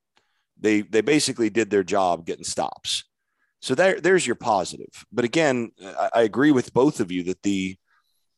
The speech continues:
overall mentality of just the overall pride of, I don't care who it is, you're, you're Wofford, like, you know, this is an insult that you scored against me, against us.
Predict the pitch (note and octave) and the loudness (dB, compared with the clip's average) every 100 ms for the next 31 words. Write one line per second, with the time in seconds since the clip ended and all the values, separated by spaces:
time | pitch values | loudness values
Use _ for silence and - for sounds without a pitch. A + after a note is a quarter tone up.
0 | _ C3 D3 B2 A#2+ A2+ G#2+ G#2+ G2 - | _ 2 2 4 4 6 6 2 -2 -8
1 | G#2 G#2+ G#2 - A2+ A#2+ G#2+ E2 D2+ - | -2 -2 -2 -4 0 0 0 -4 -8 -6
2 | G2 F2 A2+ - G#2+ A#2+ A#2 A#2 F2+ - | -6 -2 -4 -4 -2 0 2 0 0 -6
3 | - D#3+ D3 G2 E2 D#2+ - G2+ F#2+ F#2 | -4 0 2 2 -2 -6 -4 -4 -4 -6
4 | - _ _ _ _ _ _ _ _ _ | -16 _ _ _ _ _ _ _ _ _
5 | _ _ _ - F3 - A2 A2 C3 - | _ _ _ -2 0 0 -2 0 -2 -2
6 | - - - _ _ _ _ _ _ _ | -8 -12 -12 _ _ _ _ _ _ _
7 | - A#2+ A2+ D3 B2+ C#3+ D3+ - A2+ G#2+ | -6 -4 -2 0 4 4 2 -4 -6 -2
8 | G2+ - _ _ _ _ _ _ - G#2 | -4 -4 _ _ _ _ _ _ -10 -6
9 | G2+ D3 - G#2 G#2 C#3 D3+ - G2 F2 | -2 -2 -2 -6 -4 -2 0 0 0 -2
10 | - A2+ A#2 - A2+ A#2 E2 B1+ - - | -10 -8 -4 0 2 2 0 -8 -18 -20
11 | - _ _ _ _ _ _ _ _ _ | -20 _ _ _ _ _ _ _ _ _
12 | _ _ _ _ - E2 F2+ - E2+ A#1+ | _ _ _ _ -14 -10 -8 -4 -4 -2
13 | - - | -4 -6